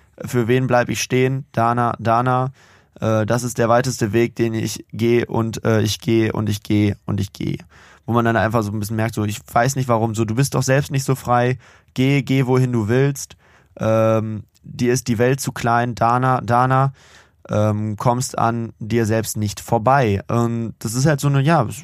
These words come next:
würde ich sagen, eine Diskussion mit sich selber quasi über dieses Thema. Aber mehr Antworten kann ich dir nicht geben, und er sagt ja auch am Ende, ist keine Antwort. Dana, was ganz gut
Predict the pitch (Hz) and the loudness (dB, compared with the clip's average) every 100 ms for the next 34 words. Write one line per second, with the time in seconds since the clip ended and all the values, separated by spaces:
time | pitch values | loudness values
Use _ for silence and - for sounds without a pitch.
0 | - 143 139 139 135 127 135 139 131 135 | -2 0 0 0 -2 0 0 0 -2 -4
1 | - 143 135 135 139 - 113 104 - 104 | -4 -2 -2 -2 -4 0 0 -2 -2 -2
2 | 98 - 104 101 101 113 - - - _ | -2 0 2 2 0 -4 -12 -20 -20 _
3 | _ _ - - 127 110 95 - - _ | _ _ -6 2 2 4 0 -2 -14 _
4 | _ _ _ _ - - - 117 120 123 | _ _ _ _ -16 -4 2 2 2 2
5 | 127 120 120 123 123 127 127 117 117 - | 0 2 -2 -2 -2 -2 -2 -4 -6 0
6 | 135 139 120 120 117 - 120 127 131 127 | 2 2 0 -2 -2 0 2 2 2 0
7 | 120 117 120 107 - 127 131 160 - 104 | -2 -2 -2 -4 -4 -2 -2 -2 -2 -4
8 | - 107 104 131 156 143 147 - 151 151 | -4 0 2 4 4 2 0 -2 0 0
9 | 151 | 0